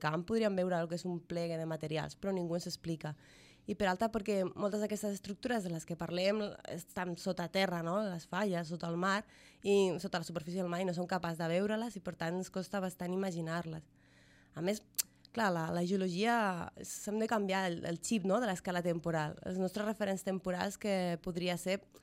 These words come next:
par-, parlem del període de, de vida d'una persona, vuitanta anys, o el que va durar l'edat mitjana, són, són,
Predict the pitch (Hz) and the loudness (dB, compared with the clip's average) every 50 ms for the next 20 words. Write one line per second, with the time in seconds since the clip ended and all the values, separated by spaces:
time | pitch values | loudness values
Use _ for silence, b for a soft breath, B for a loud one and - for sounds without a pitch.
0 | B B B B B B B - 175 180 180 180 180 - 180 175 180 175 170 180 | B B B B B B B 0 2 2 2 2 0 -2 -2 0 2 2 4 4
1 | 190 190 185 208 196 196 196 196 190 190 185 180 175 175 175 170 175 175 180 175 | 4 2 2 2 4 6 6 6 6 6 4 4 2 0 0 0 2 2 4 4
2 | 170 170 170 160 156 170 - - 220 240 247 214 196 180 180 - 175 170 165 - | 4 4 2 0 -2 -4 -4 0 2 4 4 4 4 2 0 0 0 -2 0 0
3 | 165 175 220 240 233 226 226 - - - - - 190 180 175 - 175 175 180 185 | 2 4 4 4 4 2 0 -4 -8 -10 -8 -4 -4 -2 -2 2 2 4 4 4
4 | 202 196 190 185 185 175 180 175 170 170 160 165 - 202 226 226 208 202 196 - | 4 4 4 4 4 2 2 2 2 2 0 0 0 0 0 2 0 0 -2 -2
5 | 196 196 202 208 208 196 - B B B B B B B - - 214 220 | -2 -2 0 -2 -2 -4 -6 B B B B B B B -2 0 2 2